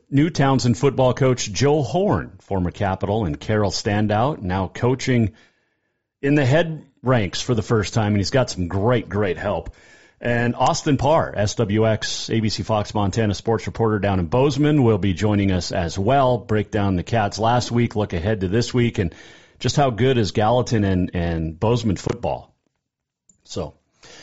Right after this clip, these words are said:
all that coming up. The Walk Up brought to you by Montana Custom Log Homes, the premier log home company in the industry. Three distinct divisions so you can create the log home of your dreams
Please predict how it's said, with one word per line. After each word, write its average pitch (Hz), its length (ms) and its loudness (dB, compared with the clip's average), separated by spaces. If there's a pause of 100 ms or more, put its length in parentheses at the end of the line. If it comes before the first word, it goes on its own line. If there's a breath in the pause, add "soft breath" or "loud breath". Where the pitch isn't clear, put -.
(400 loud breath)
all 127 160 4
that 131 200 2
coming 120 300 4
up. 127 140 0
The 117 60 2
Walk 120 280 2
Up 120 140 0
brought 120 220 0
to - 40 -2
you 107 60 -2
by 110 140 2
Montana 123 600 2
Custom 110 400 0
Log 104 240 2
Homes, 101 440 0
the 156 220 2
premier 113 360 2
log 90 260 0
home 101 200 2
company 98 400 0
in 127 240 2
the 117 120 4
industry. 107 440 0
Three 143 240 0
distinct 117 340 0
divisions 104 480 -2
so 92 60 -4
you 95 100 -2
can 107 80 2
create 107 200 -2
the 95 80 -2
log 101 240 2
home 104 260 2
of 85 80 -2
your 85 80 -2
dreams 117 480 2